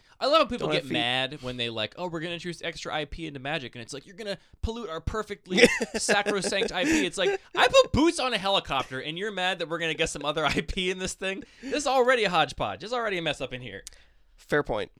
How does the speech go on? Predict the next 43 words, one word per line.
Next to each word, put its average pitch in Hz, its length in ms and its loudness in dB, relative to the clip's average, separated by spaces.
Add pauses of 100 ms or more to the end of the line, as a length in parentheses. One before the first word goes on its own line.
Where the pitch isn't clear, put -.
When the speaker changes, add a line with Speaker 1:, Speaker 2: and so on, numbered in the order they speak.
Speaker 1:
Are 208 80 -2
we 302 80 2
really 339 160 0
gonna 285 160 0
end 190 280 -2
this 220 100 -4
whole 185 120 0
episode 208 360 -2
talking 208 260 -6
about 202 240 -4
the 135 80 -6
campuses, 220 680 -8
Anthony? 254 540 -10 (240)
Speaker 2:
Uh, 156 220 2
I 190 80 0
think 453 220 -4
the - 60 -12
campuses 254 380 -6
are 240 60 -6
great. 240 420 2
Speaker 1:
Great. 202 260 -2
Well, 123 200 -6 (140)
uh, 143 160 -12 (200)
bring 196 180 -4
us 262 100 -4
home 196 180 -2
Speaker 2:
I 156 120 4
Speaker 1:
on 175 40 2
a 185 80 2
Speaker 2:
know 190 80 6
Speaker 1:
high 202 140 6
note. 226 280 4
Speaker 2:
a - 80 0
lot 160 240 4
of 170 160 -4
people 151 440 -4
that 117 200 -2
maybe 123 320 -2
are 127 100 0
in 131 100 -2
this 120 180 -4
room 160 240 -2
don't 151 400 2